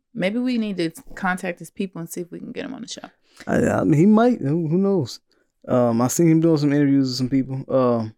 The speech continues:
Speaker 1: I seen this girl on Instagram. She ain't no big person. She be
Speaker 2: Yeah.
Speaker 1: sitting down talking to all these different
Speaker 2: Yeah.
Speaker 1: actors and
Speaker 2: Yeah.
Speaker 1: stuff. So,
Speaker 2: Um, the casting
Speaker 1: Close
Speaker 2: director for this,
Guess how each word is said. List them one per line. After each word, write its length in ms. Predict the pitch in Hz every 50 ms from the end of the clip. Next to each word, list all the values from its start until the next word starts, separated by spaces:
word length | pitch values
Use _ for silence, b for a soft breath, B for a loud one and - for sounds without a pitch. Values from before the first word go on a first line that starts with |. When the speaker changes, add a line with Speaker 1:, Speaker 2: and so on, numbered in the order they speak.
| _ _ _ _ - - _ -
Speaker 1:
I 100 | 247 269
seen 220 | 254 277 254 247
this 200 | 240 240 240 -
girl 260 | - 226 240 247 262 262 254
on 200 | 233 233 208 - -
Instagram. 720 | 185 226 247 247 - 240 214 220 214 208 202 190 190 190 185
She 260 | - - 294 285 262
ain't 100 | 254 240
no 120 | 254 247
big 280 | 233 226 233 233 233 -
person. 360 | 247 226 226 233 - 240 233
She 160 | 277 302 320 302
be 80 | 262 120
Speaker 2:
Yeah. 60 | 233
Speaker 1:
sitting 220 | - - 226 220
down 200 | 220 214 214 208
talking 300 | - 233 214 214 - 196
to 100 | 180 - -
all 140 | 185 190 190
these 200 | 190 190 180 -
different 640 | - 135 135 139 151 156 143 131 117 110 110 - -
Speaker 2:
Yeah. 80 | _ _ _ _ _
Speaker 1:
actors 540 | - 175 180 180 - - 160 160 160 165 160
and 120 | 160 165 131
Speaker 2:
Yeah. 80 | 131
Speaker 1:
stuff. 260 | 127 120 156 160 156
So, 460 | - - 151 147 151 151 151 156 160 - _ _ _ _ _ _ _ _ _ _ _ _ _ _ _ _ - 127
Speaker 2:
Um, 420 | 131 127 123 120 117 113 110 113
the 80 | - -
casting 320 | - 175 180 151 151 131
Speaker 1:
Close 120 | 139 139
Speaker 2:
director 280 | 143 151 143 - - -
for 140 | - - 131
this, 260 | 131 131 127 -